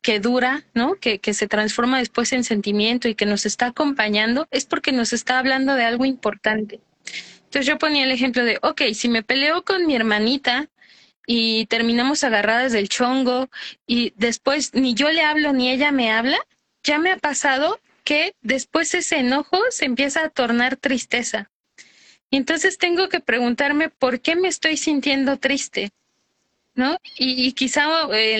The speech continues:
la última vez que sucedió, de lo que me di cuenta es que si yo no le hablaba,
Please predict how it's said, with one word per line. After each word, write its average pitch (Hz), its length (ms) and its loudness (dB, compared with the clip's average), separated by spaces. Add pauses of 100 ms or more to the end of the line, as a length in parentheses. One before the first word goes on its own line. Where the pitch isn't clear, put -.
la 220 120 2
última 262 380 0
vez 262 180 0
que 277 140 0
sucedió, 254 600 0
de 269 120 0
lo 226 160 0
que 233 100 0
me 240 160 2
di 240 120 0
cuenta 285 460 0
es 285 140 -4
que 254 300 -2
si 214 240 -2
yo 339 180 0
no 466 160 0
le 359 80 2
hablaba, 226 460 0